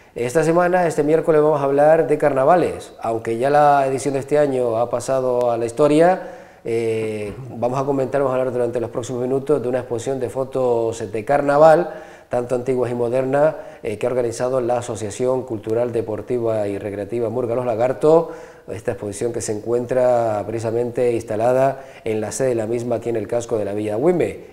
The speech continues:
Y para hablarnos del objetivo de la misma y, eh, cómo se ha montado, hoy nos acompaña el responsable de actividades culturales de dicha asociación, Alexis López Sánchez.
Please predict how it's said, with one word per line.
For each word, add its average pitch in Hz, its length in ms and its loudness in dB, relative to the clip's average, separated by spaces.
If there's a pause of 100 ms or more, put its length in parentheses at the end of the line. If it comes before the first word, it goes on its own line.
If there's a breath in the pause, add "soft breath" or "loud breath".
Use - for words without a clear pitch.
Y 175 120 2
para 175 220 6
hablarnos 160 380 4
del 147 100 0
objetivo 123 340 -2
de 131 60 2
la 120 100 0
misma 156 440 2 (280 loud breath)
y, 104 720 -4
eh, 95 300 -12
cómo 143 220 -2
se 139 100 -4
ha - 20 0
montado, 135 640 0 (300 loud breath)
hoy 123 480 0
nos 117 180 -4
acompaña 120 1200 -2
el 113 280 -4
responsable 107 540 -4
de 131 80 0
actividades 110 340 -6
culturales 117 640 -2 (300 loud breath)
de 104 160 -6
dicha 113 500 -4
asociación, 120 720 -4
Alexis 113 360 -4
López 110 260 -6
Sánchez. 131 420 0